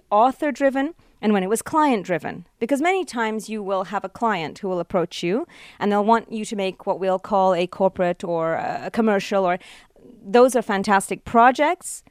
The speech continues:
But don't be afraid to also bring your ideas into that spectrum, because it, it doesn't mean that just because you are being told the narrative, you can't bring your brand to it. That's really important. I think,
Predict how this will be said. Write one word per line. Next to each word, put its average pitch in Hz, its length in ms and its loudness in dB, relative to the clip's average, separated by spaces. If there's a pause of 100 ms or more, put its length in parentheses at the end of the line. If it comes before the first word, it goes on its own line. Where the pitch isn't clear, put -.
(260)
But 214 160 -2
don't 302 240 2
be 311 100 -4
afraid 226 460 -2
to - 100 -8
also 220 300 -2
bring 214 240 -2
your 208 160 -2
ideas 202 560 -4 (100)
into 233 400 0
that 170 340 -2
spectrum, 165 460 -6
because 196 220 -4
it, - 180 -10
it 196 140 -10
doesn't 254 280 -2
mean 247 220 -2
that 208 160 -4
just 240 240 0
because 208 320 -2
you 208 180 -4
are 196 120 -2
being 196 260 -6
told 269 640 0
the 180 100 -4
narrative, 170 600 -2
you 226 160 -2
can't 226 420 -4
bring 214 320 2
your 196 140 2
brand 185 380 0
to 170 120 -10
it. - 220 -16 (120)
That's 233 320 -2
really 226 260 -4
important. 214 520 -2
I 208 160 4
think, 220 320 -2